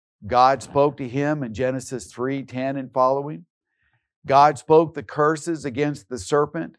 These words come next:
against the woman, and against the man in Genesis three fourteen through nineteen. In Genesis six, we're even told about the thoughts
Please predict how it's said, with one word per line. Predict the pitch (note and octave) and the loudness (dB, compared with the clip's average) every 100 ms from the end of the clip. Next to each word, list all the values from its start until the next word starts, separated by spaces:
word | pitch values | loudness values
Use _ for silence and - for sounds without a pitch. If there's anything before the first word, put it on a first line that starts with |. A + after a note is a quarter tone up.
| _ _ _ | _ _ _
against | - B2 C#3+ C3+ - | -8 -4 -4 -4 -8
the | A2+ | -8
woman, | B2 D3 D#3+ D#3 D3+ C3 _ _ _ | 0 0 0 -2 -2 -8 _ _ _
and | C3+ C#3 | -8 -6
against | A#2+ C#3 D3 - - | -4 -2 -4 -6 -8
the | B2+ | -6
man | C3 C3+ C#3+ D#3+ | -4 -4 -4 -4
in | B2+ B2 A#2 _ _ _ | -6 -8 -12 _ _ _
Genesis | C#3 C#3 C3+ - B2+ | -2 -2 -2 -8 -10
three | - - C#3 C#3+ D3+ C#3 | -10 -6 -6 -6 -10 -14
fourteen | - C#3 C#3+ C#3+ C#3 C3+ | -4 -2 -2 -8 -10 -10
through | C3+ C3 | -8 -6
nineteen. | B2+ B2+ C3+ C3+ D3+ D#3 D3+ _ _ _ _ _ _ _ _ _ _ _ _ - | -4 -4 -6 -8 -10 -10 -18 _ _ _ _ _ _ _ _ _ _ _ _ -16
In | G#2+ | 2
Genesis | E3 F#3+ E3+ F#3 - | 4 4 2 -4 -6
six, | - F3+ - | 0 -2 -2
we're | D3 F#3 | -6 -2
even | F3+ C#3+ C#3+ | 0 -2 -4
told | D#3 F3 E3+ | 2 4 4
about | D#3+ E3+ E3+ | 2 0 -2
the | E3+ | -8
thoughts | - F3+ A3+ B3+ - | -4 -2 -2 -6 -14